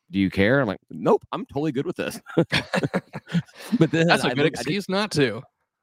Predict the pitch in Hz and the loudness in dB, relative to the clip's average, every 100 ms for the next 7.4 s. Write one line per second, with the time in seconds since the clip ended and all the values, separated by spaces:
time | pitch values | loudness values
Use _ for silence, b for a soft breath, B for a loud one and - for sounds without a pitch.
0 | _ 135 139 180 180 170 139 - - 147 | _ -2 2 4 2 0 -2 -4 -4 -2
1 | 147 120 110 101 123 _ _ _ _ _ | 2 2 0 -6 -14 _ _ _ _ _
2 | - 123 123 127 117 131 127 113 110 123 | 0 2 4 4 2 -2 -2 -4 -4 -2
3 | 120 117 B B - 151 156 240 - 156 | -2 -2 B B 0 0 2 0 0 -8
4 | 175 180 190 185 - 156 170 143 214 202 | -8 -8 -10 -10 -10 -6 -4 0 4 6
5 | 113 151 165 175 170 156 - - - 107 | 6 2 2 0 2 0 -4 -20 -20 -8
6 | 117 95 92 117 104 107 82 90 80 92 | -4 -4 0 0 0 -2 -2 -4 -6 -4
7 | 87 82 92 95 | -4 -6 -6 -6